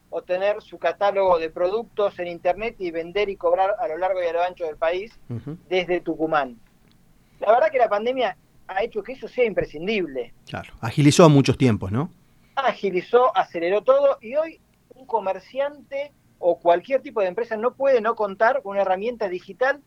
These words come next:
Speaker 1: tanto de cobro como de pago a sus proveedores, digamos, ¿no?
Speaker 2: Claro,
Speaker 1: Entonces,
Speaker 2: claro.
Speaker 1: y ahí es donde empezamos a jugar realmente mucho más fuerte. O sea, no solo lanzamos el nuevo sitio de internet de Banca Empresas,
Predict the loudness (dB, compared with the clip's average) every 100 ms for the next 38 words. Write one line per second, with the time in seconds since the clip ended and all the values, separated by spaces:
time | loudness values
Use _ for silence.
0 | _ _ _ -4 2 2 2 2 0 0
1 | -2 -4 -2 0 -2 0 2 2 2 -2
2 | -6 -2 2 4 2 -2 -8 -8 -8 _
3 | -10 -10 -14 -20 _ _ -6 -6 -6 2
4 | 2 2 -4 -6 -6 -6 -6 -2 -2 -2
5 | -6 -2 2 2 2 -8 -4 -2 -2 -4
6 | -8 -4 -6 -6 _ _ _ -10 -8 -4
7 | -2 -2 0 0 0 -6 -12 -12 _ _
8 | -6 -2 -2 0 0 2 2 0 -8 -8
9 | -8 -6 -4 -6 -10 -10 -6 -6 -8 -12
10 | -8 -8 -8 -4 -2 -2 -2 -2 -4 -8
11 | 0 2 4 2 2 _